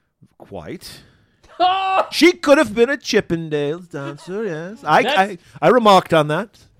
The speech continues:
Speaker 2: Waverly. <laughs>
Speaker 1: And she was quite odd. She was the one odd one, 'cause she never talked.
Speaker 2: She never talked, yes.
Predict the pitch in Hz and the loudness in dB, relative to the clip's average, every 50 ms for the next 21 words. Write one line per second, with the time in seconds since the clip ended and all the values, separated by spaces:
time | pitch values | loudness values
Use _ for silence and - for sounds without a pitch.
0 | _ _ _ _ - 302 349 294 233 190 151 120 113 104 _ _ _ _ - 226 | _ _ _ _ 4 4 4 6 4 0 -6 -8 -12 -18 _ _ _ _ -20 -20
1 | - _ _ 254 247 247 _ _ 214 202 196 - - - - 196 - - - _ | -20 _ _ -20 -20 -20 _ _ -20 -20 -20 -20 -20 -20 -20 -20 -20 -20 -20 _
2 | - _ - 165 170 - 202 190 - - - - 202 190 - - - 165 156 147 | -14 _ -10 -8 -8 -8 -10 -10 -12 -10 -4 -2 -2 -2 -2 -4 -6 -4 -2 -2
3 | 123 104 - - 254 294 311 285 240 170 139 151 175 170 175 160 151 143 135 123 | -2 -4 -2 0 2 4 6 6 6 6 4 2 2 2 4 2 2 0 -2 -4
4 | 110 95 92 87 69 64 _ _ _ _ - 131 - 160 151 123 107 - - - | -4 -6 -10 -16 -20 -20 _ _ _ _ -20 -16 -14 -12 -12 -12 -12 -14 -16 -20
5 | - _ _ _ _ _ _ _ _ _ _ _ _ _ - 131 120 123 123 117 | -20 _ _ _ _ _ _ _ _ _ _ _ _ _ -16 -10 -8 -6 -6 -6
6 | 120 - - - - - _ _ _ - - _ _ _ _ _ _ | -8 -10 -10 -12 -12 -14 _ _ _ -20 -20 _ _ _ _ _ _